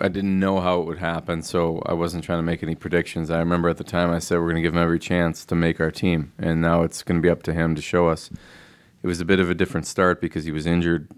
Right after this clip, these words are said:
you know, coming out of Traverse City, and he missed all that time. So, uh, that made it even probably more difficult for him. He was practicing, but, um, he didn't get any exhibition games, so we just jumped him right in. He, he did have a couple games in Rockford,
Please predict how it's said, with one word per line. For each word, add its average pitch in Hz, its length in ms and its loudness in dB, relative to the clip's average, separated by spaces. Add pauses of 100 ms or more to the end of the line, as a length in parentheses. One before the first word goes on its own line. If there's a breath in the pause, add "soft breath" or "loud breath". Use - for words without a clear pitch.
(140)
you - 140 -4
know, 80 260 0 (180)
coming 87 220 0
out 82 100 2
of 78 80 -2
Traverse 80 380 0
City, 82 240 0
and 80 80 -2
he 80 60 -2
missed 82 280 -2
all 82 120 2
that 80 200 -2
time. 87 400 0
So, 82 320 0 (760 loud breath)
uh, 80 440 2 (840)
that 92 200 0
made 92 160 2
it 87 100 0
even 85 220 -2
probably 85 260 -2
more 80 160 -4
difficult 104 480 -4
for 80 220 -6
him. 76 160 -6
He 85 60 -4
was 80 100 -10
practicing, 85 720 -2
but, 82 240 -2 (160)
um, 80 580 -6 (240)
he - 80 -8
didn't 92 160 0
get 90 120 4
any 85 180 2
exhibition 82 500 -4
games, 78 300 -4
so 78 100 -6
we 80 100 -2
just 82 240 -6
jumped 82 280 -2
him 82 120 -2
right 82 140 0
in. 82 120 -2
He, 85 180 -2
he 98 120 -4
did 90 260 2 (160)
have 82 120 -4
a 78 40 -6
couple 90 240 0
games 85 280 -2
in 78 80 -6
Rockford, 82 500 -4